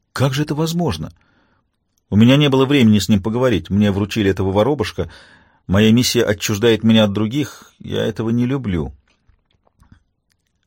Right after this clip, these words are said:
Почти полдень. Я должен будить Краса.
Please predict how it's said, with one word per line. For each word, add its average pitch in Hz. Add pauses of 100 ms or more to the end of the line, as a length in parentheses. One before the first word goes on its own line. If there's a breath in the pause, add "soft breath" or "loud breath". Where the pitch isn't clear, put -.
(280)
Почти 110
полдень. 147 (720)
Я 95
должен 101
будить 98
Краса. 113